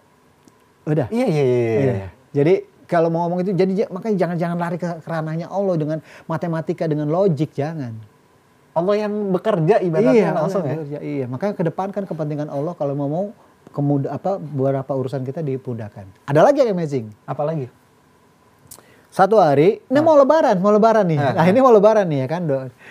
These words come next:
Speaker 1: "Pak, ada duit nih lima juta, Mak."
Speaker 2: Hah.
Speaker 1: Karena yang Ana ngomong deh angkanya, buat Ana tuh duit segitu Masya Allah sekarang.
Speaker 2: Kalau dulu mungkin dianggapnya
Speaker 1: Oh, banyak
Speaker 2: masih
Speaker 1: ditolakin, oh, angkanya segitu,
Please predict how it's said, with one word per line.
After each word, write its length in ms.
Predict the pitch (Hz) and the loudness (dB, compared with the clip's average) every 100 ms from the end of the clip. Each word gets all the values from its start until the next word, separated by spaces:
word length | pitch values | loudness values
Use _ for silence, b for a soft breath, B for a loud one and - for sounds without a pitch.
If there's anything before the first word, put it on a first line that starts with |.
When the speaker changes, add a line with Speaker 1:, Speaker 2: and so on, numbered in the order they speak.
| B B | B B
Speaker 1:
"Pak, 160 | - 170 - | -12 -12 -8
ada 100 | 127 | -8
duit 320 | 98 165 202 | -6 -6 -4
nih 160 | 208 190 | -4 -4
lima 220 | 175 156 | -2 -4
juta, 340 | 156 190 190 | -6 -10 -14
Mak." 260 | 139 135 123 _ _ _ - | -16 -16 -18 _ _ _ -14
Speaker 2:
Hah. 180 | 120 110 | -12 -10
Speaker 1:
Karena 180 | 117 127 | -8 -2
yang 200 | 135 143 156 | -2 -2 -6
Ana 200 | 131 131 | -8 -6
ngomong 260 | 131 147 170 | -4 -4 -2
deh 160 | 151 | -2
angkanya, 560 | 156 131 143 139 131 127 | -2 -4 -4 -2 -4 -6
buat 260 | - 147 151 | -4 -4 -2
Ana 140 | 202 | -4
tuh 160 | 240 233 | -4 -2
duit 160 | 175 - | -2 -2
segitu 260 | 151 160 | -6 -6
Masya 300 | 196 113 - | -6 -6 -10
Allah 180 | 127 151 | -12 -12
sekarang. 320 | - 101 90 95 _ _ _ _ _ | -12 -16 -16 -20 _ _ _ _ _
Speaker 2:
Kalau 240 | 139 131 135 | -2 0 0
dulu 240 | 135 208 | 2 2
mungkin 400 | 170 151 196 208 | 2 -2 0 0
dianggapnya 240 | 147 131 247 | 2 4 4
Speaker 1:
Oh, 140 | 240 | 6
banyak 240 | 175 185 175 | 4 2 0
Speaker 2:
masih 80 | |
Speaker 1:
ditolakin, 480 | 175 180 196 240 262 | 2 4 4 4 2
oh, 140 | 202 170 | 0 -2
angkanya 320 | 165 165 160 | 0 2 2
segitu, 320 | 139 151 202 | 2 2 4